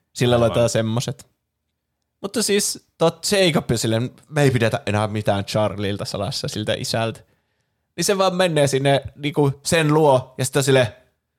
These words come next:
Speaker 1: mä en muista kertoko se suoraan, että Bella on vampyyri tai jotain. Sitten se on silleen, "Mitä helvettiä, no eikä oo." Sitten se on silleen, "Ei kyllä, pe-, ihmissuudet ja vampyyrit on totta." Ja sitten se on silleen, "Mene nyt pois täältä mun nurmikalta, Jacob."
Speaker 2: <laughs>
Speaker 1: Ja sitten se
Speaker 2: Mm.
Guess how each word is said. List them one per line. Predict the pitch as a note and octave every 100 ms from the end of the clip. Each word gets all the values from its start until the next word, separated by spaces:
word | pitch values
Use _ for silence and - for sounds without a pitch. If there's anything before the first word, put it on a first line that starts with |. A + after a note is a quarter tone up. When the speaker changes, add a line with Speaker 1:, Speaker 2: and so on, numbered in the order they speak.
| _ _ -
Speaker 1:
mä | B2 F3+
en | G#3
muista | G3+ F#3+
kertoko | - D#3+ C#3+
se | C#3+
suoraan, | C3 C#3 B2+ A2+
että | C3
Bella | - A#2+ A2+
on | G#2+
vampyyri | A2+ G#2 - F#2+ F#2+ F#2
tai | F#2+
jotain. | G2 - - - - - _ _ _ _ _
Sitten | - E3+
se | D3+
on |
silleen, | C3+ B2 G#2+ - _
"Mitä | - C3
helvettiä, | B2+ C3 G2+ A#2
no | A2+
eikä | A2 G#2+ G#2 E2
oo." | F#2+ G2 _ _ _
Sitten | - A#2+ A2+
se | C3
on |
silleen, | - D#3+
"Ei | D3
kyllä, | F3+ F3 C#3+ C3
pe-, | E3 E3
ihmissuudet | F3 G3 D#3+ - C3+ C3+
ja | C#3
vampyyrit | C#3 C3 A2+ A#2+
on | B2
totta." | A2+ A#2+ - E2+
Ja | F2
sitten | - - G2+
se | G2+
on |
silleen, | G#2 G2 - _
"Mene | - F#3 F#3+
nyt | C3+ -
pois | A#2+ A2 -
täältä | G2+ G2
mun | G2+
nurmikalta, | G#2+ A2+ G2 - F#2 D4 - -
Jacob." | G#2+ - - - -
Speaker 2:
<laughs> | - - -
Speaker 1:
Ja | F3
sitten | A3 - F#3+
se |
Speaker 2:
Mm. | F3+